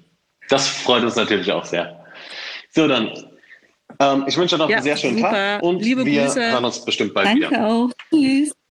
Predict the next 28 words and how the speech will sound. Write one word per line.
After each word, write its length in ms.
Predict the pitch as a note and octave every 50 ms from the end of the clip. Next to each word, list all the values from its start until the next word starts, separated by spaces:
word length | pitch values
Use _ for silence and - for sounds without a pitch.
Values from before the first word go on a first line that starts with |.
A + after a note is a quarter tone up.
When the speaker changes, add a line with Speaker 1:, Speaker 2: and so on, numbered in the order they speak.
| _ _ _ _ _ - G#2+
Speaker 1:
So, 560 | G#2+ G#2 A2+ E3 A3 B3 B3+ F#3+ A#2 G2 F#2 - - - -
und 340 | - C#3 C3+ B2 - - D#3+
das 320 | F3 G3 F#3+ - - C#3
war 160 | D3 D3+ D#3
tatsächlich 460 | D#3 D3 C#3 - D3 C#3+ - D3 -
meine 200 | C#3 C3+ A#2+ B2+
erste 240 | - D3 D#3+ - -
Podcast-Episode 920 | - D3+ C#3+ - - A#2+ G2+ - G2+ G2 - G2+ F#2+ G2+ G2+ G#2 A#2+ A#2+ A#2+
mit 340 | A#2+ A2 G#2+ G#2+ G#2 -
Kirsten 340 | - - E3 D#3+ D#3+ - C#3
Henschke 320 | C3 C3 C3+ - - C3+ A#2+
und 220 | A2+ - - -
Ayten 300 | B2 C3 B2+ - B2+ A#2
Yildirim 420 | A2 A#2 A#2 A#2+ A2+ G#2+ A2+ G#2+
von 180 | - _ G#2 G2
der 120 | G2 G2
New 220 | G2 G2+ G#2 A#2+ B2
School 340 | - - - - A2 G#2 F#2
Berlin. 420 | G2 F#2 F2+ F2+ F#2 F2+ E2+ D#2 _ _ _ _ _ _ _ _ _ _ _ _ _ _ - _ _
Mit 160 | - A2 G#2
dem 80 | G#2 G2+
großen 360 | - B2+ B2+ B2+ B2 - B2 - - -
übergeordneten 680 | D#3+ D3 C#3 B2 A#2 A2 A2 - - G#2+ - - G#2
Thema 300 | - B2+ B2 A#2+ A2+ G#2
heute, 400 | G#2+ G#2 G#2 - A2+ A2 G#2+ -
Schule 320 | - - D#3+ D#3 D#3 D3
der 160 | B2+ A2+ G#2+
Zukunft, 520 | - D3+ C#3+ - - D#3 D3+ D3 - -